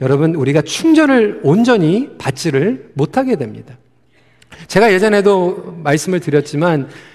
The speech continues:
엘에이 갔을 때 신학교를 다니면서 첫 번째 전도사로 있었던 교회에서 사 년을 섬기게 됐습니다.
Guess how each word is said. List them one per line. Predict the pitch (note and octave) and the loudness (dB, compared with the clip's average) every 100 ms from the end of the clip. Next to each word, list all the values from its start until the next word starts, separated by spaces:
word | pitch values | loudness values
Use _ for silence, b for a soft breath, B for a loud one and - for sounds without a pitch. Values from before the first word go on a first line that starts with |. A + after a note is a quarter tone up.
| B | B
엘에이 | D3 G#3 A#3+ | 2 4 4
갔을 | A3+ F3 D#3 | 2 0 -2
때 | - D3 G3 A#3 - | 0 0 0 -2 -6
신학교를 | - C4 C4 B3+ A#3 | -2 0 0 2 2
다니면서 | E3+ D3+ D3 D3 | 2 0 -2 -2
첫 | - C#4 | -4 -2
번째 | D4 C4+ A#3+ A3 | 0 0 2 0
전도사로 | G#3 E3 F#3 F#3 F3+ | 0 0 2 2 2
있었던 | C#3+ D3+ F3 D3+ | 0 -4 -6 -4
교회에서 | C3 B2+ A#2+ D3+ F3 F#3 B - | 0 0 0 -2 -4 -6 B -14
사 | - - C4+ | -8 -2 0
년을 | C4 A#3+ | 2 2
섬기게 | G3+ G3+ E3+ D#3+ | 0 -2 -2 -2
됐습니다. | B2+ A2+ - A2 G#2+ | -4 -8 -12 -14 -14